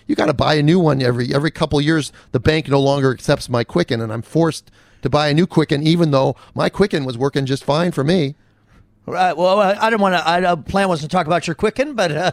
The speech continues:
Speaker 1: I, I got on a roll.
Speaker 2: <laughs>
Speaker 1: Well, it's, it's a metaphor for,
Speaker 2: Right,
Speaker 1: uh,
Speaker 2: sure, sure.
Speaker 1: for
Speaker 2: No,
Speaker 1: what's
Speaker 2: uh,
Speaker 1: gonna happen
Speaker 2: right.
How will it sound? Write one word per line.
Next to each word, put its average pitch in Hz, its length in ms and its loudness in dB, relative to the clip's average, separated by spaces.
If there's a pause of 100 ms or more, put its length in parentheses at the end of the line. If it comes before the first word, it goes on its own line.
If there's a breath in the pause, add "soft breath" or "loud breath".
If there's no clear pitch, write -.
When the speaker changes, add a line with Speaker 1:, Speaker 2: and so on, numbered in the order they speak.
Speaker 1:
I, 143 220 2
I 131 80 4
got 120 240 2
on 107 60 2
a 101 80 0
roll. - 340 0
Speaker 2:
<laughs> - 40 -10 (340)
Speaker 1:
Well, 208 200 2
it's, 190 160 -2
it's 185 200 0
a 185 120 2
metaphor 156 540 0
for, 123 240 -2
Speaker 2:
Right, 214 220 2
Speaker 1:
uh, - 20 0
Speaker 2:
sure, 139 320 2
sure. 202 240 0
Speaker 1:
for 143 60 0
Speaker 2:
No, - 80 4
Speaker 1:
what's - 140 0
Speaker 2:
uh, - 40 2
Speaker 1:
gonna 156 180 2
happen 139 300 2
Speaker 2:
right. 233 120 2